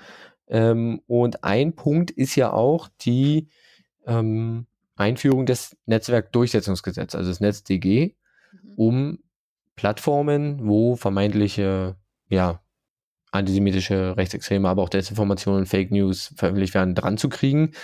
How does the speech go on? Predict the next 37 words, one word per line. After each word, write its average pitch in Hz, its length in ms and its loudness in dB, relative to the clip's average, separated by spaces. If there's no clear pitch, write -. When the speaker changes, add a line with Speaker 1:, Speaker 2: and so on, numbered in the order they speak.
Speaker 1:
Das 104 160 0
ist 110 100 2
ja 113 120 2
grad 101 200 0
das, 104 220 -2
wo 98 60 0
sie 95 120 0
grad, 98 460 0
äh, 101 200 -4
probieren, 98 360 0
irgendwie, 95 480 0
ähm, 92 560 -2
ja, 95 160 0
Telegram 95 500 0
irgendwie 85 420 -2
an 202 120 0
den 196 40 0
Sack - 200 -2
zu - 80 -12
kriegen, - 340 -4
was 90 240 -2
sie 90 60 2
ja 87 80 2
irgendwie 82 220 -2
nicht 82 120 -4
schaffen. - 240 -8
Ja. 92 240 -2
Und 101 100 -2
das 92 100 0
Netz-D 123 320 2
G 120 120 4
ist 127 160 0
eine 113 220 2
Info-, 117 340 -2
äh, 104 220 2
ist 101 180 -4
ein 123 400 0